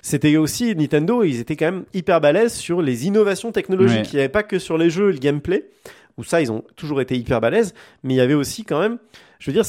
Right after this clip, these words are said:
Speaker 1: d'un coup, ça a ringardisé un peu la concurrence. D'ailleurs, très vite, Sony ont sorti une manette vibrante, une manette avec des sticks analogiques.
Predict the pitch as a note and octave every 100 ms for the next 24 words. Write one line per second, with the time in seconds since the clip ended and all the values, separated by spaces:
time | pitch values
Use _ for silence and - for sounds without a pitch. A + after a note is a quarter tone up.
0 | D3 D3+ D3 A#3 D#3 B2 C3+ C#3+ C3+ C3
1 | F#3+ F3+ B2+ F3+ F#3 C#3 C3 C#3 B3 F#3
2 | C3 - E3+ E3+ F#3+ - D3+ E3 F#3 D#3
3 | C3 B2 D3 - - D#3+ C3+ A#2+ A#2 A2+
4 | B2 B2+ F3 G#3 F3 D3 B2 C3 C3+ B2
5 | A#2 - C3 A#2+ A2 A2+ B2+ E3+ G#3+